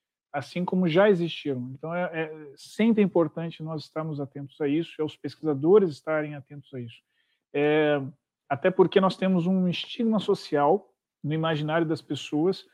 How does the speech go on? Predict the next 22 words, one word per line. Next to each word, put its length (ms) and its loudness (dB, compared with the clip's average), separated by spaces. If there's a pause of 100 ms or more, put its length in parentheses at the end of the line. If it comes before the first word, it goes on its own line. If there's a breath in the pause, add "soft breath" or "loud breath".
(220)
como 520 6
ou 260 10
você 300 6
é 20 8
o 60 4
sujeito 420 0
bonzinho 400 -4
que 60 -8
vai 80 2
descobrir 340 -2
a 80 2
cura 320 0
do 140 0
câncer 440 -6
e 40 -4
da 200 2
aids, 420 -6 (1160)
ou 180 10
então, 360 4
pisou 380 6
fora 300 6
disso, 380 -2